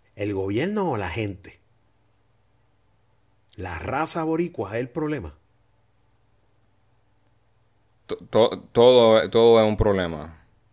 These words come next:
Speaker 1: ¿No te atreves a
Speaker 2: Eh,
Speaker 1: contestar?
Speaker 2: por, por, no, no, porque es que el gobierno está hecho de la gente.
Speaker 1: Por eso, exacto. El problema de Puerto Rico es la gente. Porque empezamos a hablar mal del gobierno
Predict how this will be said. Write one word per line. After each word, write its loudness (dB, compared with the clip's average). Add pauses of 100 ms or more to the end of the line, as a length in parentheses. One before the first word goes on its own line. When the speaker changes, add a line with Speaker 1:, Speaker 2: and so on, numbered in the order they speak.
(340)
Speaker 1:
¿No -10
te -2
atreves -2
a -2
Speaker 2:
Eh, -6
Speaker 1:
contestar? -4
Speaker 2:
por, -2
por, -14 (800)
no, -2
no, 4
porque 2
es -8
que 2
el 0
gobierno 4
está 4
hecho 4
de 6
la 4
gente. 0
Speaker 1:
Por -10
eso, -10 (160)
exacto. -10 (200)
El -12
problema -8
de -10
Puerto -12
Rico -12
es -12
la -14
gente. -20 (260)
Porque -10
empezamos -10
a -4
hablar -6
mal -8
del -10
gobierno -6